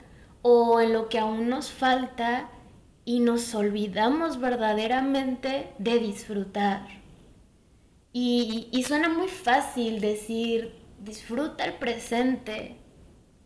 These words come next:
pero qué complicado es realmente actuarlo, qué complicado es deshacerte del recuerdo del pasado y de la fantasía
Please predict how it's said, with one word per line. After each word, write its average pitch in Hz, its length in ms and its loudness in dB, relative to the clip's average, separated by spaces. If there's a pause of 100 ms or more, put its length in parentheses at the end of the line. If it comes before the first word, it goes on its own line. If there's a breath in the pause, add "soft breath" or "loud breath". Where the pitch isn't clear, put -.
(140)
pero 226 920 6
qué 226 220 -2
complicado 349 960 4
es 226 240 2
realmente 208 640 2
actuarlo, 190 720 -2 (340 loud breath)
qué - 180 -12
complicado 294 1000 4
es 247 200 6
deshacerte 247 760 -2
del 277 160 0
recuerdo 233 800 -2
del 262 200 2
pasado 214 960 0
y 233 220 -2
de 226 160 0
la 220 260 4
fantasía 220 1200 2